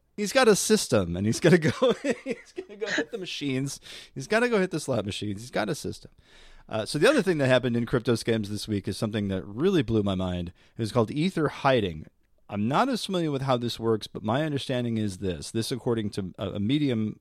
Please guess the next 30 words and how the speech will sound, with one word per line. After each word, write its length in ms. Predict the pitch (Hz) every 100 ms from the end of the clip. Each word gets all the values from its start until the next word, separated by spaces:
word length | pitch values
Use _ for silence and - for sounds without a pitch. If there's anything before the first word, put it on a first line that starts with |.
| -
uh, 280 | 107 - - - -
post 400 | - 110 - -
by 320 | 107 98 92 - - _ -
Guardio 360 | 113 117 110
Labs. 440 | 101 95 92 92 - _ _ _ _ _ _ _ _ _ _ - -
Ether 320 | 147 196 175
hiding, 640 | - 160 151 110 104 104 - _ _ _
hiding 500 | - 139 165 165 156
malicious 400 | 120 135 - 151
code 380 | - 135 123 117
in 400 | - 131 156 170
a 100 | 135
smart 340 | 120 147 151 -
contract. 460 | 107 92 90 82
So 100 | -
the 100 | 113
idea 320 | 120 117 190
is 420 | 175 117 107 104 - _ _ _ _ _ _ _ _ _ _ _ _ _
Binance 440 | 127 120 180 226
Smart 380 | - - 233 220
Chain, 500 | - 107 90 90 104 -
which 240 | 113 113
is 280 | 107 101 - - _ - - - - -
a 80 | 110
whole 380 | - 123 135
protocol 500 | 117 139 123 - 120
in 80 | 120
and 120 | 117
of 80 | 117
itself, 440 | 160 - 85 90